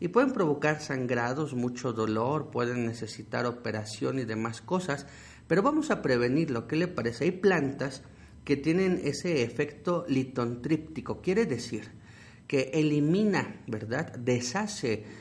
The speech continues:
los cálculos, las piedras. Entonces, lo que vamos a hacer es sugerirle este tipo de plantas para nuestra amiga Rocío,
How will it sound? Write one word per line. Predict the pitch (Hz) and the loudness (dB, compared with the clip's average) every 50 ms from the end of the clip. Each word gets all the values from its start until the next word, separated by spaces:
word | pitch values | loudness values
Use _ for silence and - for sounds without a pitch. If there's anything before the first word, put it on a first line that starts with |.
| - - - - | -18 -16 -8 -2
los | - 123 120 117 113 113 113 - - - | 0 4 4 6 4 4 2 -2 -8 -6
cálculos, | - 151 156 151 147 147 - - 131 120 113 110 107 107 | -2 0 0 0 0 -2 -4 -2 -2 0 0 -2 -2 -2
las | 113 113 113 110 - | -2 -4 -4 -4 -8
piedras. | - - - 160 156 143 123 120 110 101 - - - - - - - - - | -8 -2 0 2 2 2 2 0 -4 -4 -8 -12 -14 -16 -18 -20 -20 -18 -8
Entonces, | - 120 123 123 123 139 147 143 147 151 135 | -2 0 0 2 4 4 4 4 4 2 4
lo | 131 123 - | 2 4 4
que | - 139 | 4 4
vamos | 147 175 202 220 226 220 - | 4 4 4 2 2 2 0
a | 226 | 0
hacer | 208 - - 139 131 131 - - - - | 0 0 2 0 0 0 -2 -10 -4 0
es | - 147 143 | 2 2 2
sugerirle | - 165 147 - 143 123 120 123 120 135 143 151 - - | 2 -2 -2 0 0 0 2 2 2 2 2 0 0 -2
este | 127 117 - - - 143 135 | -4 -6 -4 -4 -4 -4 -4
tipo | - 113 107 - - 117 110 | -2 -4 -4 0 2 2 4
de | 117 120 | 4 4
plantas | - - 180 190 196 196 190 185 156 - | 4 4 4 6 4 4 2 0 -2 -2
para | - - 123 113 113 | -2 -2 0 0 2
nuestra | 113 117 113 117 - 117 | 2 2 0 0 0 0
amiga | 113 120 127 139 139 151 147 | 2 4 4 4 4 2 2
Rocío, | 147 175 180 180 - 226 170 165 165 | 2 2 0 2 2 4 4 4 4